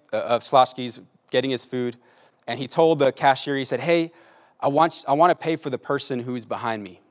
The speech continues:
all right, the car, the vehicle that's behind me. And also, uh, if you can, can you give him this little card?" And it was a little card that says, "Here's a little something to know that God loves you." All right, so, uh, he takes off,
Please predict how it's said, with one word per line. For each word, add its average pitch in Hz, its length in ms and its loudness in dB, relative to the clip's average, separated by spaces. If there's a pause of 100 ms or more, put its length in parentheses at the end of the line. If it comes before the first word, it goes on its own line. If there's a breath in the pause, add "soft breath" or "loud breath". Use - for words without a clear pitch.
(200)
all 113 80 -10
right, 107 100 -4
the 92 80 -10
car, 120 300 2
the 101 100 -8
vehicle 113 320 -6
that's 101 160 0
behind 104 320 -8
me. 104 180 -10 (280 soft breath)
And 107 100 -8
also, 135 460 2
uh, 110 220 -4
if 104 140 -14
you 120 80 -10
can, 127 280 -4
can 123 120 -10
you 110 80 -6
give 113 200 -6
him 117 100 -6
this 110 200 -8
little 110 140 -4
card?" 95 400 -4 (460)
And 110 100 -8
it 120 40 -2
was 120 100 -4
a 123 40 2
little 143 160 2
card 139 300 6
that - 120 0
says, 113 380 0 (300 soft breath)
"Here's 147 140 2
a 127 60 2
little 151 280 4
something 117 680 -4 (500)
to 117 100 -8
know 117 180 0
that 104 160 0
God 104 260 4
loves 92 280 -8
you." - 120 -16 (880 soft breath)
All 104 80 -2
right, 123 200 6
so, 110 360 0 (360 soft breath)
uh, 107 420 6
he - 140 -6
takes 165 260 2
off, 147 300 8